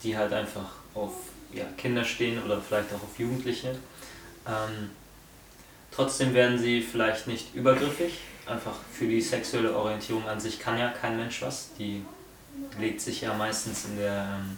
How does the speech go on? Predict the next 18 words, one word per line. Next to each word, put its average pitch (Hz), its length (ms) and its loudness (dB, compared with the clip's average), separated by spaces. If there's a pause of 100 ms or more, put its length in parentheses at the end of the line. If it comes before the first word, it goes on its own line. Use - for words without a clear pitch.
(160)
oder 104 180 -10
legt 98 200 -6
sich - 180 -10
eigentlich 101 260 -8
immer 113 200 -2
in 101 100 -4
der, 95 320 -2 (580)
in 110 60 -6
der 101 80 -6
Pubertät 123 440 -2
fest, - 340 -4 (420)
worauf 107 300 2
man 120 120 -2
entsteht. 123 440 -2 (840)
Was - 180 -2
würdest 135 260 4
du 139 40 0
sagen, 123 640 10